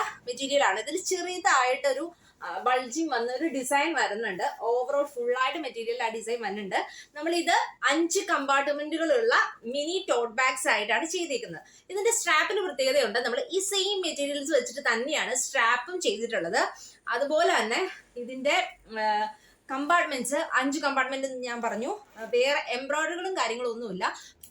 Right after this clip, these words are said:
ഇതിന്റെ ഫാബ്രിക് മാത്രമേ മെ-, ആ, വ്യത്യാസമായിട്ടുള്ളൂ. പക്ഷെ നമ്മുടെ സ്റ്റിച്ചിങ്ങും റണ്ണർ, അത്, അതുപോലെ ലൈനിങ് പീസുകൾ എല്ലാം നമ്മൾ സെയിം നമ്മുടെ ടോട്ടെ ബാഗ്സിന്റെ അതേ മെറ്റീരിയൽസ് വെച്ചിട്ടാണ് ചെയ്തിട്ടുള്ളത്. ഓക്കെ, അപ്പൊ ദാ,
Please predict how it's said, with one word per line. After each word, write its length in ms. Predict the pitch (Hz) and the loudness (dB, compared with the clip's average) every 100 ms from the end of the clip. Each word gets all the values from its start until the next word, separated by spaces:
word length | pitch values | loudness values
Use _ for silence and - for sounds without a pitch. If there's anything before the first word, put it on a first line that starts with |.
| - | -6
ഇതിന്റെ 180 | 294 349 | -2 -2
ഫാബ്രിക് 520 | - 294 320 392 427 | 2 4 4 4 2
മാത്രമേ 500 | 392 277 277 320 359 | 2 2 2 2 2
മെ-, 300 | 370 269 - | 0 -2 -2
ആ, 180 | 220 226 | 0 2
വ്യത്യാസമായിട്ടുള്ളൂ. 1200 | 233 247 - 330 381 403 294 247 247 202 285 - | 0 -2 0 4 4 4 4 4 2 2 0 -2
പക്ഷെ 200 | - - | -6 -4
നമ്മുടെ 220 | 233 254 | -2 -2
സ്റ്റിച്ചിങ്ങും 580 | 320 277 240 269 269 339 - - - | -2 -2 -4 -4 -4 -4 -8 -16 -10
റണ്ണർ, 460 | 208 214 277 339 233 | -6 -4 2 4 6
അത്, 480 | 226 233 - 208 220 | 4 2 0 -4 -4
അതുപോലെ 360 | 233 233 254 254 | 0 2 2 2
ലൈനിങ് 400 | 220 233 294 359 | 2 2 0 0
പീസുകൾ 360 | 311 262 226 | 0 0 2
എല്ലാം 680 | 226 233 220 233 277 359 392 | 2 2 -4 -6 2 2 2
നമ്മൾ 200 | 233 233 | -2 -2
സെയിം 640 | 269 - 285 277 311 370 381 | -2 0 2 0 0 -2 -2
നമ്മുടെ 300 | 277 240 277 | -2 -2 0
ടോട്ടെ 260 | 226 - 233 | 0 0 0
ബാഗ്സിന്റെ 400 | 247 - 269 - | 0 -2 -4 -4
അതേ 500 | - 247 - 349 370 | -2 -2 -2 -2 -2
മെറ്റീരിയൽസ് 480 | 240 247 240 254 | 0 -2 -4 -2
വെച്ചിട്ടാണ് 400 | 269 - 233 208 | -2 0 0 0
ചെയ്തിട്ടുള്ളത്. 540 | 233 190 214 220 165 160 - - - | 0 -2 -2 -4 -6 -8 -14 -20 -16
ഓക്കെ, 160 | - 330 | -4 2
അപ്പൊ 200 | 247 240 | 2 4
ദാ, 140 | 247 | 2